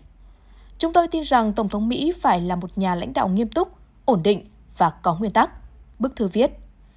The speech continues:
"Chúng tôi phản đối quyết liệt chiến dịch của ông Trump.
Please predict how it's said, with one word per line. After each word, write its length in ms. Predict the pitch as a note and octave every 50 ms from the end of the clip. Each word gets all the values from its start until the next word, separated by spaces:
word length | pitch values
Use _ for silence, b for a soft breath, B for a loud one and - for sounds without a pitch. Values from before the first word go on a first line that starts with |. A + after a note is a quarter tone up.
| b b b b b b b b
"Chúng 180 | - D#4+ D#4 D#4+
tôi 120 | F4+ F4
phản 220 | F4 - D4+ A3+
đối 160 | G3+ A3+ A3 A3+
quyết 220 | - F4+ F#4+ G4
liệt 260 | E4+ C#4+ B3+ G#3+ G#3+
chiến 200 | - - C4+ C4
dịch 260 | D#4 - D#4+ B3 -
của 100 | - B3
ông 120 | A#3+ A#3+ A3+
Trump. 320 | - C4+ C4 B3+ A3+ G3